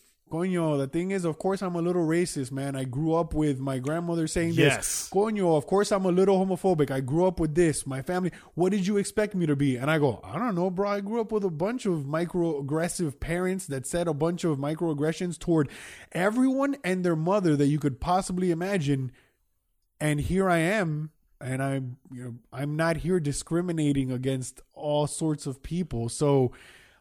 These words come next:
Speaker 1: I'm just, I just say that to say thank you, Tony, for the beard.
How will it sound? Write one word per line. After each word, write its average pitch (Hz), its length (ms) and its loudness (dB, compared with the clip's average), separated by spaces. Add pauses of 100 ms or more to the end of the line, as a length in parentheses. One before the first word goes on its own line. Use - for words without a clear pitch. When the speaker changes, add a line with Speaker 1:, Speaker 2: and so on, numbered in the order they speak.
(140)
Speaker 1:
I'm 151 220 -4
just, 175 320 -2
I 143 100 -2
just 156 240 -4
say 175 220 0
that 131 320 -2 (440)
to 143 140 -2
say 135 520 -2 (300)
thank 202 280 -2
you, 233 100 2
Tony, 226 380 0
for 170 240 2
the 143 80 2
beard. 196 280 4